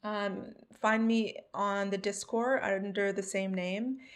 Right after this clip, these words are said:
And you can find me on Instagram. Just look up Scriptwriters Multiverse.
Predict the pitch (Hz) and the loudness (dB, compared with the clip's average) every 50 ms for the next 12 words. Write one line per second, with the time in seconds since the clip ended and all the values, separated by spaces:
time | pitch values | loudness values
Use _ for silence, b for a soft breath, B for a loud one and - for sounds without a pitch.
0 | B B B B B _ _ - - 202 196 196 196 190 190 190 190 190 185 196 | B B B B B _ _ -10 -8 -6 -4 -2 -2 0 0 0 -2 -2 -4 -4
1 | 190 190 - 190 190 190 190 190 190 185 - - 185 185 - - 190 185 - 175 | -6 -4 -2 -2 -2 -2 -2 -2 -2 -4 -4 -6 -8 -6 -6 -8 -8 -6 -6 -6
2 | 165 - - - 220 220 - 190 185 - - - - 185 185 202 180 180 180 - | -6 -6 -6 -8 -10 -10 -10 -12 -12 -12 -12 -6 -6 -6 -4 -2 -4 -4 -6 -10
3 | - - - - 202 180 196 185 180 175 175 - - 170 170 - - - - - | -16 -12 -8 -6 -4 -2 -2 -2 -4 -4 -8 -6 -8 -8 -8 -10 -14 -10 -10 -10
4 | - - - - - | -10 -8 -12 -14 -14